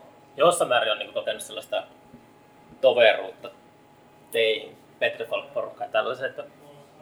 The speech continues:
niinku, se on, se on niinku, ite on kasvanut just, alkanut käymään joskus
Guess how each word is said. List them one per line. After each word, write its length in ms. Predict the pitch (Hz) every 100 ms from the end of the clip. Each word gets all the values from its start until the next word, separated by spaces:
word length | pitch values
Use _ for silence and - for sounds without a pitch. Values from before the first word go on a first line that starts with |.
| 147
niinku, 300 | 113 113 107 - - - 156 147 - - - - - - -
se 160 | - 127
on, 140 | 120 - - - - - -
se 140 | - 123
on 120 | 120
niinku, 300 | 117 120 110 - - - - - - - _ - - -
ite 140 | -
on 60 | 131
kasvanut 480 | 135 139 135 110 101
just, 160 | 101 - - _ _ _ _ _ _ _ _ _ _ _ _ -
alkanut 260 | 120 120
käymään 380 | - 117 110 107
joskus 440 | 104 - - -